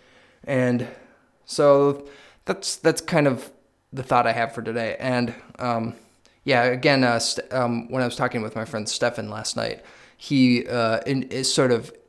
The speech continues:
encouraged me to keep doing the podcast 'cause he said, even through, and, and I believe this actually, this is, um, something that I have thought about before, that, um, through many, um, iterations of something, uh, r-, r-, you know,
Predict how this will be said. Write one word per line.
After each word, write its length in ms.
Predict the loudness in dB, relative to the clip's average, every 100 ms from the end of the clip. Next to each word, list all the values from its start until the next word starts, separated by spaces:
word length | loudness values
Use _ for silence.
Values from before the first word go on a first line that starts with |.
| -12
encouraged 400 | -4 0 2 2
me 80 | -2
to 60 |
keep 200 | -4 -4
doing 140 | -2 -4
the 60 |
podcast 520 | -2 -2 -2 -4 -6
'cause 120 | -8 -10
he 80 |
said, 280 | -4 -4 -4 -10 -20 -6
even 320 | 0 4 4 4
through, 440 | 2 2 4 2
and, 180 | 2 2
and 140 | 6
I 80 | 6
believe 320 | 6 6 6
this 220 | 4 -2 -4
actually, 400 | -6 -4 -2 -2
this 200 | -6 -6
is, 280 | -8 -10 -10
um, 240 | -10 -6
something 360 | -6 -6 -6 -8
that 200 | -8 -6
I 180 | -8
have 440 | -8 0 2 2 0
thought 180 | 2 2
about 260 | 0 -6
before, 340 | -8 -4 -4 -4 -14 -20 -20 _
that, 400 | 2 4 4 0
um, 280 | -2 0 -2
through 580 | -2 2 4 4 0 -8 -20 _
many, 440 | 2 4 4 2
um, 440 | -2 -4 -4 -6 -6
iterations 800 | 0 2 4 2 0 0 0 -2 -6
of 180 | -6
something, 460 | -4 -2 -4 -8 -6
uh, 40 |
r-, 380 | -6 -6 -8 -14 -14
r-, 200 | -14 -14
you 180 | -10 -10
know, 160 | -10